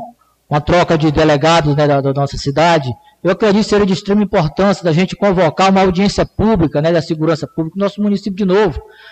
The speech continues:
porque nós tivemos aquela e só foi uma, aí ficou marcado pra ter uma próxima e aí não teve mais, né, porque vem as lavouras aí, a produção do cacau, eu acredito que a gente tem que manter esse foco aí da segurança pública, porque é de, de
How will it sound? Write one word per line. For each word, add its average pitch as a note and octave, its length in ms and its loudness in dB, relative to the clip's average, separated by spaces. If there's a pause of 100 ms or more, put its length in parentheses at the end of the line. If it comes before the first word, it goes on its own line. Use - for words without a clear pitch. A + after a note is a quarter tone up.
(140)
porque F3+ 220 0
nós A3+ 140 2
tivemos A3 340 2
aquela G#3 400 2
e F#3+ 40 2
só A3+ 140 0
foi B3+ 360 2
uma, A#3+ 420 0 (580)
aí F#3+ 140 0
ficou - 240 0
marcado G#3 560 0
pra G3 160 0
ter G3 140 0
uma G3+ 120 2
próxima A3 560 0
e A#3 140 2
aí G#3 180 2
não A3+ 120 0
teve G#3+ 260 0
mais, F3+ 480 0 (260)
né, F3 120 -4
porque G3 160 -2
vem G#3 100 0
as G3 140 2
lavouras F3 520 2
aí, G#3 240 2
a F#3 60 0
produção F3+ 400 -2
do E3+ 80 -2
cacau, F3 500 0
eu F#3+ 100 0
acredito F#3+ 540 -2
que G3 120 -4
a F#3 40 0
gente F3 220 -6
tem F#3 180 -4
que F#3 300 -2 (440)
manter F#3 420 0
esse F#3 180 0
foco F3 400 0
aí E3+ 80 2
da E3 80 -2
segurança E3 420 -4
pública, F3 440 -4
porque E3 300 -2
é F3+ 200 2
de, F3+ 180 -6
de E3+ 160 -6